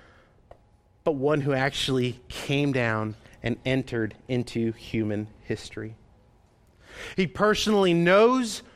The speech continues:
what it's like to lament and to be frustrated. The shortest verse in the Bible is that Jesus wept. Hebrews four says that,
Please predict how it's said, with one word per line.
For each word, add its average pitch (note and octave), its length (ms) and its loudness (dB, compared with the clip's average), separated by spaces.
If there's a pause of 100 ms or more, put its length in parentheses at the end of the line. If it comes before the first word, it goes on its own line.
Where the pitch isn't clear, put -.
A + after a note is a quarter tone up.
(140)
what G#3+ 200 4
it's G3+ 180 2
like G3 400 4
to A3 140 2
lament F#3+ 720 2 (880)
and C4 500 4 (520)
to C4 100 0
be A#3 140 4
frustrated. C#3 840 0 (1080)
The F3 60 -2
shortest B3 500 4
verse A#3 320 2
in A3 60 0
the A3 60 2
Bible G3+ 480 4
is F3+ 140 2
that E3 220 -2
Jesus E3 720 -2 (280)
wept. C3+ 560 -2 (600)
Hebrews A#3 420 4
four A#3 480 6 (220)
says G#3 280 4
that, F#3+ 280 4